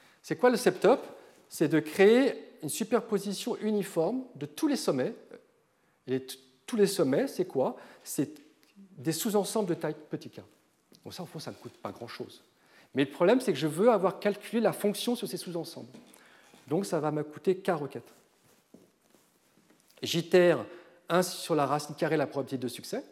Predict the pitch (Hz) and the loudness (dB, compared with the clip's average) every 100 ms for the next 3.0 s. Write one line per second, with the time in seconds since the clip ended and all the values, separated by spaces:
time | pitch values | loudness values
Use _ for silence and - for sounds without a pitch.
0 | - _ _ _ _ _ - _ _ - | -20 _ _ _ _ _ -20 _ _ 4
1 | 135 196 196 - 214 202 190 190 180 175 | 8 8 8 2 2 2 2 4 2 2
2 | - - - _ _ _ - 139 131 | -10 -20 -20 _ _ _ -8 -2 -2